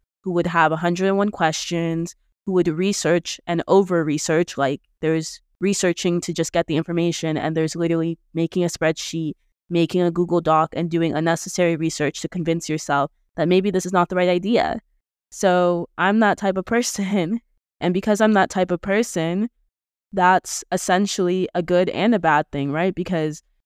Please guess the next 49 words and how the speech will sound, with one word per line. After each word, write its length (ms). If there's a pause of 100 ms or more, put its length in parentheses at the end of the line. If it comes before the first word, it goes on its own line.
if 120
you're 140
not 180
moving, 460
right, 240
like, 180
you 80
feel, 300 (220)
you 160
feel 260
a 80
call 520
to 140
move 300 (220)
across 340
the 80
country 360
to 100
do 180
something 560 (320)
and 160
you 80
don't 380
do 240
it, 260 (260)
that's 240
an 80
act 300
of 80
defiance 880
if 160
it's 260
a 80
call 240
from 180
God, 440
or 120
that's 280
an 120
act 360
of 240 (340)
lack 340
of 140
faith, 380
you 100
know 80
what 100
I 100
mean? 400